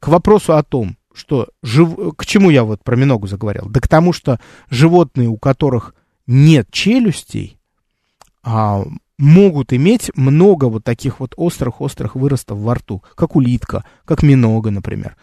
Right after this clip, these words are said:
Ну, это просто пример, да? То есть, э, просто в голову щас пришло, и я поэтому подумал, что вот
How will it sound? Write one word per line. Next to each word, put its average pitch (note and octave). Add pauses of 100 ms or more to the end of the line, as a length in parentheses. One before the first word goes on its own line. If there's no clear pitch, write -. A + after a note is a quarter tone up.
(140)
Ну, A#3+
это G#3+
просто F3
пример, G2
да? G#2 (480)
То -
есть, -
э, G#2
просто B2+
в A2+
голову A2+
щас -
пришло, E3+
и A#2+
я G#2+
поэтому A2+
подумал, B2+
что -
вот A2